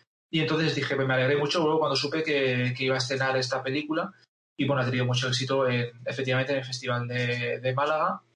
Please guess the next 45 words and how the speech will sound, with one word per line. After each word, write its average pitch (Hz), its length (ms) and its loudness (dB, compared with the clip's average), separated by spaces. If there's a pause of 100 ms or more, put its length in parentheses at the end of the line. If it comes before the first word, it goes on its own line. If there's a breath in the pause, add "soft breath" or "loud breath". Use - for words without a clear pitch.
(160)
y 135 360 2
en 123 120 4
las 127 200 2
salas 131 300 0
pues 151 180 0
le 139 60 2
ha - 20 2
ido 135 140 2
bastante 127 280 0
bien 160 160 0
para 127 180 0
ser 135 140 -4
una 131 140 0
película 127 520 0
pequeña. 139 380 -2
Yo 135 140 0
la 131 80 2
vi 135 200 0
en, 135 240 -2
en 135 140 0
el 135 80 0
cine 143 220 -2
cuando 139 160 0
se 135 60 -2
estrenó 151 440 0
y 135 380 0
me 127 100 0
gustó, 123 400 -4 (260)
me 131 160 -2
gustó, 127 800 0
me 123 80 -4
gustó 120 240 -4
bastante. 127 400 -4
Es - 100 -6
una 135 60 -2
película 127 400 0 (340 loud breath)
pequeñita, 151 420 2
pero 156 160 2
bueno, 160 280 2
verosímil, 180 640 2
muy 147 120 0
bien 147 120 2
hecha, 185 260 -2
muy 143 140 -4
creíble, 175 520 0